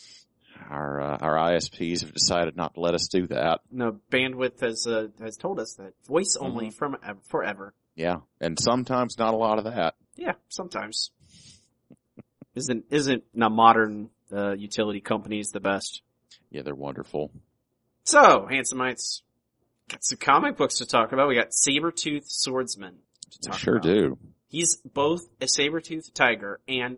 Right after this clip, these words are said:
Speaker 2: a swordsman.
Speaker 1: Mm-hmm.
Speaker 2: Both of those things.
Speaker 1: Is he, is he a kitty cat?
Speaker 2: He is a kitty.
Speaker 1: Okay. Are you excited?
Speaker 2: That's not, he's not,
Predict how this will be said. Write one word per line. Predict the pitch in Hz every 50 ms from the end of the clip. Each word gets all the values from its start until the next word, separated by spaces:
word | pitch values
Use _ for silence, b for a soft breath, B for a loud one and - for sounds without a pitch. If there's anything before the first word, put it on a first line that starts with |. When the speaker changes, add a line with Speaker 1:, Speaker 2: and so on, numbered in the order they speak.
| -
Speaker 2:
a | - -
swordsman. | - - 113 95 95 - - - _ _ _ _ -
Speaker 1:
Mm-hmm. | 95 95 87 117 131 139 147 143 - _ _
Speaker 2:
Both | - 120 117 117 104 -
of | 110
those | 107 98 - -
things. | - - - _ - - - _ _ _ _
Speaker 1:
Is | - 87 82 -
he, | 82 82 82 80 - -
is | - 80 76
he | 78 82 78
a | 73
kitty | - 95 87 85 82
cat? | - 92 90 90 90 90 - - _ _ _
Speaker 2:
He | - 117 110
is | 123 143
a | 170
kitty. | - - 233 190 175 156 147 - _ _ _ _ _ _ 80 76 78
Speaker 1:
Okay. | 82 - 104 107 110 107 95 92 90 87 - _ _ _ _ _ -
Are | 80
you | 80 78
excited? | 76 - - - 85 82 82 82 85 85 82 - _ _ _ _ _ - - - _ _ _ _ _ _
Speaker 2:
That's | 262 262 - -
not, | 196 147 - - - _
he's | - 180 214 208 - -
not, | 214 190 156 151 -